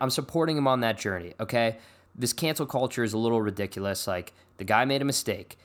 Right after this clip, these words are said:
He, he, his mind was not in the right place, okay? It was a little ignorant, uh, maybe a little more than a little ignorant. Um, but he recognized that, and he's consciously working on that bias. So we've made a deal.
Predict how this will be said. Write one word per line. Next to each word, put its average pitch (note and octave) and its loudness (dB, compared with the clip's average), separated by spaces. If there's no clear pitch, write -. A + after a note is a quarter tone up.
He, A#2 2
he, A#2 -2
his A#2+ -4
mind C#3+ 4
was B2 0
not C3 4
in C#3+ 0
the C3 2
right C3+ 2
place, B2 -2
okay? A2 0
It A#2+ 4
was B2+ 0
a A#2 -2
little C3+ 0
ignorant, G#2 -4
uh, A2 2
maybe C#3 2
a C#3+ 4
little C#3 2
more C3 4
than G2 0
a A2 -2
little F2+ -4
ignorant. E2 -14
Um, A2+ 0
but C3+ 0
he E3 -4
recognized G#2+ 0
that, F2+ -8
and B2+ -2
he's A#2 0
consciously D#3 0
working A2+ 0
on G#2+ 2
that G#2 0
bias. E2+ 0
So G#2+ 2
we've D#3+ 2
made E3+ 2
a D3 0
deal. G#2+ 0